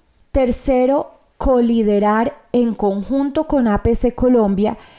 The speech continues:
la asistencia técnica provista por la red a las entidades territoriales susceptibles de cooperación internacional y de procesos de internacionalización con incidencia en el departamento de Antioquia.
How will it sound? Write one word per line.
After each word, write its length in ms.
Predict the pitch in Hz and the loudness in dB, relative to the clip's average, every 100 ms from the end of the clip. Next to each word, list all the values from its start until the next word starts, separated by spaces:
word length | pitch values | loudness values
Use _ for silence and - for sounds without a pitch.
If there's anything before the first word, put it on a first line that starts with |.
| - | -12
la 240 | - 240 220 | -4 0 0
asistencia 920 | 208 220 208 - 220 220 - 262 262 | 0 0 -2 0 -2 0 0 -2 -2
técnica 680 | - 262 254 262 277 302 311 | -4 -2 0 -2 -4 -4 -4
provista 680 | 294 233 214 233 233 - 285 | -2 0 2 0 -2 -2 -2
por 180 | 277 233 | -2 -2
la 180 | 202 - | -2 -4
red 320 | 185 208 240 - - | -4 -4 -6 -10 -6
a 120 | 233 | -2
las 240 | 214 208 | -2 -2
entidades 720 | 208 196 190 185 180 185 208 - | -2 -4 -2 -2 0 -2 -2 -2
territoriales 1000 | 240 226 247 269 269 254 214 214 220 - - - _ - | -2 -2 -2 -2 0 0 -2 -4 -8 -12 -20 -20 _ -10
susceptibles 960 | - 302 320 302 - 294 262 262 247 | -4 -2 -2 -2 -2 -2 0 0 -2
de 120 | 233 | -4
cooperación 800 | 226 226 208 196 185 175 202 196 | -2 -2 0 -2 -4 -6 -4 -4
internacional 1040 | 214 226 247 240 254 254 277 269 254 226 247 - - - _ - | -2 -2 -4 -2 -2 -2 -2 -2 -2 -2 -6 -12 -20 -20 _ -2
y 140 | 294 | 2
de 140 | 294 285 | 2 2
procesos 800 | 294 294 285 269 254 269 262 | 0 -2 -2 -2 -2 -2 -2
de 100 | 226 | 0
internacionalización 1700 | 226 214 196 190 196 190 - 196 190 180 180 - 175 - 220 214 247 - - _ _ - | -2 -2 -4 -4 -4 -4 -4 -6 -4 -6 -6 -6 -6 -6 -4 -4 -4 -10 -20 _ _ -4
con 240 | 262 247 | -2 0
incidencia 920 | 240 220 - 208 208 226 226 269 262 | -2 -4 -2 -2 0 -2 -4 -4 -4
en 180 | - 233 | -2 -2
el 120 | 208 | -2
departamento 840 | 202 196 190 180 185 185 185 180 208 | -2 -2 -4 -4 -4 -4 -4 -4 -2
de 140 | 233 | 0
Antioquia. 680 | 233 247 262 233 208 220 208 | 0 -2 0 0 -2 -4 -6